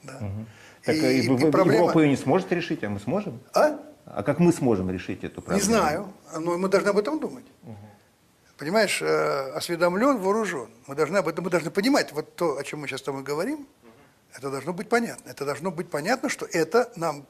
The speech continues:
Speaker 1: грозит. Н-, мы не можем смотреть. Мы уже посмотрели на Украину. Чего там, все нормально будет. Убеждены были все в этом. Двадцать лет.
Speaker 2: Проспали.
Speaker 1: Два.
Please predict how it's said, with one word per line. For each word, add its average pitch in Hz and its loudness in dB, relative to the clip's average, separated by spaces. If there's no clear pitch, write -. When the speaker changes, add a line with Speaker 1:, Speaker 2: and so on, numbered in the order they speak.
Speaker 1:
грозит. 180 -2
Н-, 165 -12
мы 185 -4
не 214 -2
можем 214 2
смотреть. 175 -2
Мы 226 2
уже 240 2
посмотрели 269 2
на 165 -2
Украину. 156 -2
Чего 311 4
там, 294 2
все 359 2
нормально 339 4
будет. 160 -8
Убеждены 262 4
были 247 4
все - 4
в 160 0
этом. 143 -2
Двадцать 226 2
лет. 151 -6
Speaker 2:
Проспали. 101 -2
Speaker 1:
Два. - -6